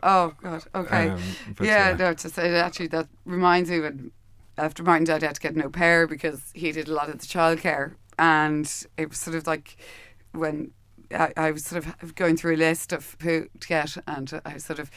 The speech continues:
Speaker 1: "So, 'cause I have three boys, so maybe I'll get a manny, like a, a guy au pair." <laughs> And, um,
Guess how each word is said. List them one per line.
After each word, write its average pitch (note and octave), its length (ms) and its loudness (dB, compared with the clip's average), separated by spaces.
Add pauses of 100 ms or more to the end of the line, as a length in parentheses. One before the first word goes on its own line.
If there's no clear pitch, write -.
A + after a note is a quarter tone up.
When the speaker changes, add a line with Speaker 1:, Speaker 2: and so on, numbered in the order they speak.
(440)
Speaker 1:
"So, A#3 300 0
'cause E3+ 200 -8
I E3 40 0
have D3 100 -4
three E3 180 -4
boys, D3+ 460 0
so - 160 -14 (180)
maybe E3 260 0
I'll D3+ 80 -4
get C#3 180 -2
a C3+ 40 -4
manny, F3+ 460 4
like C#3+ 240 -2
a, - 240 -8
a D#3+ 40 -2
guy E3+ 380 6
au D#3+ 100 2
pair." D3 380 -2 (400)
<laughs> - 0 - (240)
And, G3+ 440 2 (140)
um, D3+ 320 4